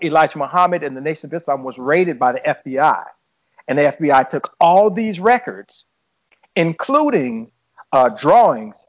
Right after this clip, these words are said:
of the mother wheel, right, that, that, uh, Elijah Muhammad had been taught about. And, and remember, that's forty-two, not forty-seven, right?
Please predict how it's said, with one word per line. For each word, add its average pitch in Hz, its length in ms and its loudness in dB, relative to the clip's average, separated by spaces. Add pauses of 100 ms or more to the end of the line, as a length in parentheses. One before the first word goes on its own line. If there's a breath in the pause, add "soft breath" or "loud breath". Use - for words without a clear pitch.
of 143 120 0
the 139 80 -4
mother 143 240 0
wheel, 107 360 -14 (760)
right, 113 300 -2 (220)
that, 127 340 0
that, 123 400 -2
uh, 123 260 -4
Elijah 135 300 2
Muhammad 127 400 -2
had 113 180 -4
been 113 160 -6
taught 131 260 2
about. 92 340 -8 (720 loud breath)
And, 170 220 -2
and 147 100 -4
remember, 254 160 0
that's 175 200 2
forty-two, 214 500 0
not 185 220 2
forty-seven, 247 580 0 (680)
right? 139 260 -2